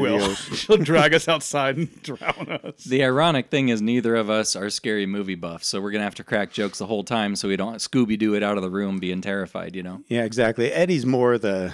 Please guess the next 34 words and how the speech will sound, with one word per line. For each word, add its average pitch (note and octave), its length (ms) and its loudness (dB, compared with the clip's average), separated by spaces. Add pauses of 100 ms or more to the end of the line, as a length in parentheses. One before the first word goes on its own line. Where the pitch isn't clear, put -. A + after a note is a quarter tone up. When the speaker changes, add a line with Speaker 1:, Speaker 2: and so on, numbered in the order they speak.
(120)
Speaker 1:
"Yeah, - 460 -4
I'm G#3+ 280 -4
gung-ho, F#3+ 540 4
let's G3+ 260 -2
do B3+ 240 0
this." D#3 360 0 (300)
<laughs> - 260 -6
Speaker 2:
Let's G#4 300 2
go. - 180 0
Speaker 1:
Me F3 200 8
and E3+ 100 6
Andy D#3+ 260 6
are D3 80 8
more C3 220 6
behind A2+ 500 -2
the F#2+ 60 -2
couch G#2+ 500 -4
kind A#2 240 -2
of. - 140 -2
Speaker 3:
Yeah. F2+ 240 -6
Speaker 2:
<laughs> - 20 -8
There's D#3+ 440 0
only C4+ 180 6
one B3+ 220 6
thing B3 180 2
to G#3+ 80 4
be G#3+ 120 2
scared A3 340 6
of, F#3+ 140 2
guys. D3 160 8
Speaker 1:
Blankets D3+ 300 4
over C#3+ 240 8 (140)
our A#2 60 4
heads. A#2+ 560 0